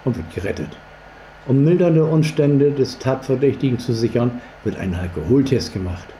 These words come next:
Da er bereits Polizei bekannt ist, steht zu vermuten, dass auch die erneute Festnahme nur vorübergehend ist. Hier der Ordnungs-, äh, Originalwortlaut der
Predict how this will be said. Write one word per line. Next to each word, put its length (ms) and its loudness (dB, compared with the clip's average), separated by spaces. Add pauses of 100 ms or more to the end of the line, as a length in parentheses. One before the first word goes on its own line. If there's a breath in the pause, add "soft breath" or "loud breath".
(500 loud breath)
Da 120 4
er 60 4
bereits 320 2
Polizei 520 2
bekannt 400 0
ist, 100 0
steht 240 0
zu 100 0
vermuten, 600 2 (260 loud breath)
dass 140 -4
auch 200 0 (160)
die 200 2
erneute 460 2
Festnahme 560 -2
nur 200 2
vorübergehend 760 0
ist. 240 -6 (580 loud breath)
Hier 180 4
der 180 0
Ordnungs-, 520 -2 (160)
äh, 380 -6
Originalwortlaut 1160 -2
der 200 -6